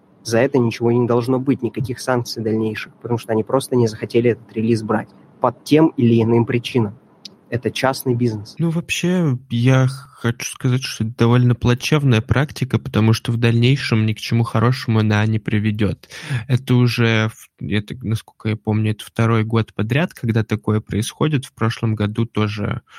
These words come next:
Speaker 2: кинотеатры просили не показывать зарубежные фильмы и показывали только фильмы отечественного производства, «Чебурашку», который заработал там какие-то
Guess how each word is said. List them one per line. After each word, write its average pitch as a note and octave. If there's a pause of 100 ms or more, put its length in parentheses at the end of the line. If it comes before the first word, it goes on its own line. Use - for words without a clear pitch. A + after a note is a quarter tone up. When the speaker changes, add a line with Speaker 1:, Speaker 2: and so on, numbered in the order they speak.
(180)
Speaker 2:
кинотеатры A2
просили G#2+
не G#2
показывать G#2
зарубежные G#2+
фильмы D#3
и -
показывали A2
только G#2
фильмы A2
отечественного G#2
производства, A2+
«Чебурашку», G2+
который -
заработал G#2
там -
какие-то -